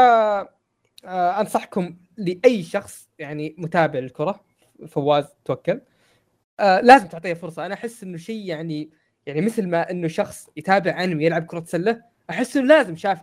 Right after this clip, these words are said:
أي أنمي كرة سلة، سواء كوروكو سلام دانك، ما، مع إنه هو غصب سلام دانك، لكن ما راح يعني، أبي أصير مؤدب شوي، تو راجع من الحج. فأنا أشوف إنه أنت دام إنه كثيرين من المتابعين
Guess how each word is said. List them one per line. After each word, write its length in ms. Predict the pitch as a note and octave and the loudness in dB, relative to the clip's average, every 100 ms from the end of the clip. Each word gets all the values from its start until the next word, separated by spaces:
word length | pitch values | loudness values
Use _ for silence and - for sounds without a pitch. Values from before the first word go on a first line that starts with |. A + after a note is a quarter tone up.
| G3 | -8
أي 240 | G3+ D#3 F3+ | -8 -8 -4
أنمي 200 | G3 D3 | -2 -2
كرة 180 | - D3+ | -8 -6
سلة، 200 | F#3 D#3 | -2 -2
سواء 200 | D#3+ F#3 | -2 -6
كوروكو 300 | E3+ E3 E3 | -4 -8 -8
سلام 220 | D#3 C#3+ | -8 -4
دانك، 240 | D3 D#3+ D#3 | -2 -2 -2
ما، 100 | D3 C3+ C#3+ C#3 C3 - _ _ D3+ | -6 -6 -16 -18 -20 -20 _ _ -2
مع 80 | |
إنه 120 | D#3 D#3+ | 2 4
هو 200 | E3+ E3 | 4 2
غصب 220 | F3+ - | -2 -10
سلام 220 | - C#3+ | -12 -6
دانك، 180 | E3+ E3 | -4 -4
لكن 240 | D#3 D3+ | -2 0
ما 120 | D#3+ | 2
راح 200 | D#3 - | 0 -2
يعني، 220 | C#3 C3+ C#3+ | -8 -4 -4
أبي 100 | D#3 | -2
أصير 160 | E3 | 0
مؤدب 320 | D3+ D3 E3+ | 0 0 -2
شوي، 240 | - C#3 C#3 _ _ _ | -10 -10 -10 _ _ _
تو 140 | D#3 D3+ | 2 4
راجع 200 | C#3+ C#3+ | 2 0
من 80 | |
الحج. 220 | C3+ C#3 C#3+ _ _ _ _ | -4 -4 -6 _ _ _ _
فأنا 760 | - F#3 - _ _ _ A#3 C4+ | 2 4 4 _ _ _ 2 2
أشوف 300 | B3+ A3 E3+ | 2 -4 -2
إنه 200 | D#3+ - | -4 -2
أنت 160 | B3+ F3+ | -2 2
دام 220 | G#3+ B3 | 2 2
إنه 120 | G#3 | -4
كثيرين 460 | F3 D#3+ F#3+ E3+ D#3+ | -8 -4 -2 0 0
من 80 | D3+ | -2
المتابعين 680 | D3 F3 D#3+ D3+ D#3+ C3+ | -2 -2 0 0 0 0